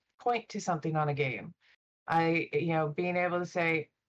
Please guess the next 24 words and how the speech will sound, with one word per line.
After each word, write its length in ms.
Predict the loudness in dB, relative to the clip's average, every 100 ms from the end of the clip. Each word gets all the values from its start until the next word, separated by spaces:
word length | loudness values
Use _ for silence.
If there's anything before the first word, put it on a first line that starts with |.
| _ 0
"I 140 | 0
helped 680 | 0 -4 0 0 0 -12 -16
make 480 | -6 -2 0 -2 -4
it 160 | -6 -4
easier 500 | -4 -4 -2 0 -2
for 180 | -2 -4
people 320 | -4 -4 -2
to 80 | -2
do 200 | -2 -2 -4
this. 480 | -8 -14 -18 -20 _ _ _ _ _ -6
Um, 560 | 0 2 2 0 -2 -6 _ _
I 120 | -2 -2
helped 580 | -2 0 0 -2 -12
give 420 | -4 -2 -2 -4 -4
these 200 | -4 -4
people 420 | -6 -6 -2 0
more 260 | 2 2 0
time 400 | -2 -2 0 -2
to 120 | -2
make 220 | -2 0
it 140 | -4 -4
fun." 520 | -2 -2 -2 -6 -14 -18 -20 _ _ _
Uh, 520 | -2 2 4 2 0 -4 -14 _ _ _ _ _ _ _ _ _ -8
that 400 | 0 2 2